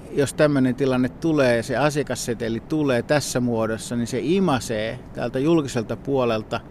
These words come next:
osaajia yksityispuolelle, mikä on ihan inhimillistä, ei mä niinku heitä voi siitä syyttää. Jolloin silloin se kriittinen massa, ne osaajat ja se osa niistä,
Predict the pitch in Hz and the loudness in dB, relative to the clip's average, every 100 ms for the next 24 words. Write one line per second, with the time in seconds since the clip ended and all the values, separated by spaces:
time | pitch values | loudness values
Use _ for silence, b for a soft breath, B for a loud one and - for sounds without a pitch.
0 | B B B B B B 151 160 156 127 | B B B B B B 0 2 4 2
1 | 107 113 113 104 147 139 - 104 - - | 2 2 -2 2 0 0 -4 -8 -8 -14
2 | - - - - 117 120 165 165 170 160 | -14 -16 -16 -12 -4 0 2 4 6 4
3 | 117 104 101 110 - 110 110 113 110 123 | 4 0 -4 -8 -8 -6 -4 -6 -6 -6
4 | 117 101 - 127 131 123 113 113 - 113 | -6 -8 -8 -2 0 0 0 -2 -2 -4
5 | 107 104 110 90 - - - B B B | -4 -2 -2 -4 -10 -14 -16 B B B
6 | B B - - 160 160 139 123 196 202 | B B -12 2 6 6 6 2 2 4
7 | 135 110 - - - - - - - - | 4 0 -6 -16 -20 -20 -18 -12 -10 -2
8 | 170 208 185 - 127 127 127 147 156 - | 2 2 2 0 2 2 2 2 0 -2
9 | - - 104 - - 110 143 175 - 131 | -6 -8 -12 -14 -12 -2 0 2 2 2
10 | 113 110 - 113 - 117 139 147 143 120 | 2 0 -2 -6 -4 -2 0 0 2 2
11 | 117 - 123 | -2 -4 -6